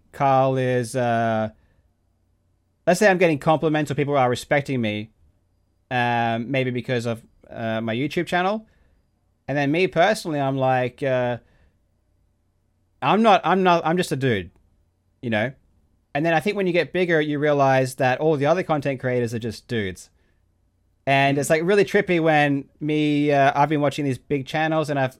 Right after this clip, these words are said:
Speaker 1: I'm like, "Wow, these celebra-, like, YouTube celebrities or whatever." Like,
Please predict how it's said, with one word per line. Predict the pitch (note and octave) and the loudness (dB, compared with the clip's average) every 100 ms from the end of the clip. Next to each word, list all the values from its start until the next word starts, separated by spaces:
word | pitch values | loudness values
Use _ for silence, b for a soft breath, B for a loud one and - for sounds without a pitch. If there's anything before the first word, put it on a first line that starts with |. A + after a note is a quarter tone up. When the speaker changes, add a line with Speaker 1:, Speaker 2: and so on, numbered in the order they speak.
| - | -8
Speaker 1:
I'm | C#3 | -4
like, | B2+ B2 | -2 0
"Wow, | E3+ E3+ D#3+ | 2 4 4
these | D3+ C#3 - | 2 -2 -2
celebra-, | D3+ D#3 D3 - | 0 0 -2 -6
like, | B2+ | -4
YouTube | C3+ D#3 E3 D3 | 0 0 0 -2
celebrities | C3+ D3 D3 D#3 D#3 D3+ | 0 0 0 0 0 0
or | D3+ | 0
whatever." | D3+ D#3 D#3 | 2 2 2
Like, | D3 C3+ | 2 0